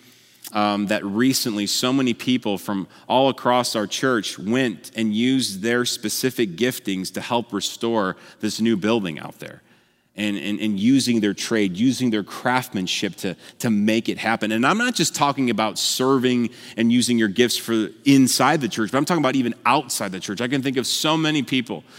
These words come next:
that use specifically their workplace strategically to, to use their gifts to bring God glory in their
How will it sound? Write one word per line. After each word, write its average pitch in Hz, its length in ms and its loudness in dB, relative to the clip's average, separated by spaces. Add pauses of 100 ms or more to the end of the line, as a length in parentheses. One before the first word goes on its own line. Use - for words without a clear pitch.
(160)
that 127 120 0
use 139 420 6
specifically 156 920 2
their 127 180 4
workplace 117 640 2
strategically 147 1200 0 (340)
to, 120 220 2
to 123 160 -2
use 123 520 2
their 123 140 2
gifts 104 640 -2
to 117 120 -4
bring 110 320 0
God 107 320 2
glory 101 420 -2
in 107 460 -2
their 92 440 -4